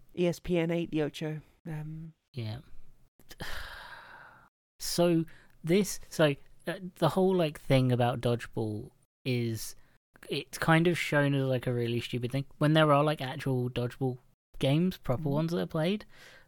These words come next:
Speaker 2: And I used to watch them. I used to, there was, like, a weird sports channel, and I used to watch them. <laughs> This, I used to watch dodgeball, roller derby, and Japanese wrestling. Those were the three sports that I would just used to watch on, like, a weird, obscure sport channel.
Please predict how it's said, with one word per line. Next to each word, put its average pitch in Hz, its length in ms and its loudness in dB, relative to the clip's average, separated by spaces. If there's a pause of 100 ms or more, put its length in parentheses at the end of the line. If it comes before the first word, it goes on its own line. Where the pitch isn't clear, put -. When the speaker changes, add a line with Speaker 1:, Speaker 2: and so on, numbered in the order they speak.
(140)
Speaker 2:
And 139 100 -8
I 180 60 0
used 240 240 -2
to 135 60 -6
watch 139 380 -4
them. 151 140 -10 (560)
I 143 60 0
used 160 220 2
to, 175 100 2
there 165 120 4
was, 160 120 2
like, 175 360 0
a 180 40 2
weird 165 360 0
sports 160 420 -4
channel, 131 400 -4 (140)
and 135 100 0
I 131 60 2
used 135 280 0
to 151 60 -2
watch 156 380 -2
them. 156 240 -4
<laughs> - 60 -12 (960)
This, 151 280 0 (380)
I 160 80 4
used 160 120 6
to 175 60 4
watch 151 160 2
dodgeball, 170 480 2
roller 135 420 2
derby, 123 600 0 (140)
and 120 380 -2 (220)
Japanese 123 880 0 (280)
wrestling. - 480 -6 (480)
Those 127 200 2
were 123 120 2
the 120 180 2
three 143 240 4
sports 139 320 0
that - 80 -4
I 127 100 -2
would 123 140 -2
just 120 140 -2
used 120 220 -2
to 131 80 0
watch 117 320 -2
on, 117 200 -4
like, 110 320 -6
a 135 100 0
weird, 113 360 0
obscure 113 520 -2
sport 110 380 -8
channel. 127 360 -6